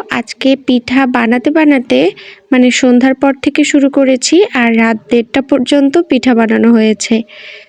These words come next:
তো তেলের পিঠা বানাতে গেলে প্রথম যে পিঠাটা দেয়া হয় ওটা একটু অন্যরকমই হয়, তারপর থেকে আস্তে আস্তে পিঠাগুলো সুন্দর হচ্ছিল। আর পিঠা সুন্দর না হওয়ার কোনো কারণই নেই, কারণ প্রথমত নানি বানাচ্ছে,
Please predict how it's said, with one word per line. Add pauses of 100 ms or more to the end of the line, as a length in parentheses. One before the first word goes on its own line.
(180)
তো
তেলের
পিঠা
বানাতে
গেলে
প্রথম
যে
পিঠাটা
দেয়া
হয়
ওটা
একটু (400)
অন্যরকমই
হয়, (140)
তারপর
থেকে
আস্তে
আস্তে (400)
পিঠাগুলো
সুন্দর
হচ্ছিল। (480)
আর
পিঠা
সুন্দর
না
হওয়ার
কোনো
কারণই
নেই,
কারণ
প্রথমত
নানি
বানাচ্ছে,